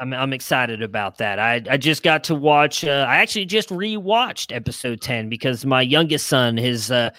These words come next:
very much into it. It's actually funny 'cause they come up to, uh, they come up to my job now because of my wife's new work, and he had the, the Mandalorian <laughs> mask on and was walking around, "This is the way." So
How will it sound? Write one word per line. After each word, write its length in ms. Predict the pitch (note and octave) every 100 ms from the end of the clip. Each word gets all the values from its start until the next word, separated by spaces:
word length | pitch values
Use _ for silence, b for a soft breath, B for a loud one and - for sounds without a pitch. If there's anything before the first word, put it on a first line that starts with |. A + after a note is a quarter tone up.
| B B B -
very 260 | C#3+ D#3
much 220 | D#3 D3 D3+
into 280 | C#3 C3
it. 80 | B2+
It's 80 | A#2+
actually 220 | D3 -
funny 280 | - D#3 C#3+
'cause 160 | B2+ B2+
they 100 | C#3
come 240 | - D3
up 140 | C#3+ -
to, 400 | D#3 C#3+ C3+ C3
uh, 240 | B2 A#2+
they 100 | D3+
come 200 | G3+ G3+
up 80 | E3
to 80 | E3+
my 120 | D3+
job 360 | C#3 D#3 D#3+
now 180 | C#3 B2
because 240 | A#2+ C3 A#2+
of 80 |
my 80 | B2+
wife's 320 | A#2+ B2 B2
new 100 | C3+
work, 300 | A#2 C3 A#2+
and 100 | A#2+
he 140 | A2+ C3
had 300 | C3 A#2+ A2+
the, 240 | A#2 A2+
the 60 | B2
Mandalorian 720 | B2 B2 A#2+ B2+ C3 B2 A2+
<laughs> 0 |
mask 340 | A2 A2 -
on 180 | A2 G2+
and 160 | G2+ A2+
was 160 | A2+
walking 340 | A#2+ A#2+ C3 B2+
around, 220 | A#2+ A#2 b b _ _ -
"This 240 | A#2 -
is 100 | G#2+
the 100 | A#2+
way." 300 | A#2 A2+ G#2 _ _
So 340 | - C3+ A#2